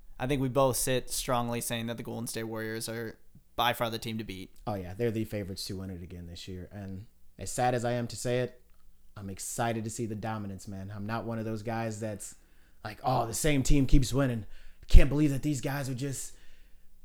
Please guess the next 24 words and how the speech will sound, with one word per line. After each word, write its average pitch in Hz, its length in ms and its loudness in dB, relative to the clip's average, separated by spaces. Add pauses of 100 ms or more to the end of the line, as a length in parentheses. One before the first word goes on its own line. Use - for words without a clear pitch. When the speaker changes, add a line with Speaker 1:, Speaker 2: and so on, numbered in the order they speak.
(140)
Speaker 2:
going 190 280 6
after 170 240 0
each 160 200 0
other 170 240 6
and 156 120 4
just 147 260 0
still 208 340 6
winning 190 220 4
championships." 180 720 2
Speaker 1:
Yeah. 127 60 0
Speaker 2:
Like, - 160 -6 (200)
I 117 100 -2
love 117 260 2
dominance. 117 600 -2
I 113 80 -4
love 113 220 0
to 117 80 -4
see 139 200 -4
it. 87 160 -6
Nobody 113 320 -2
got 117 160 0
tired 113 240 -4
of 104 80 -6
Jordan. 110 400 -6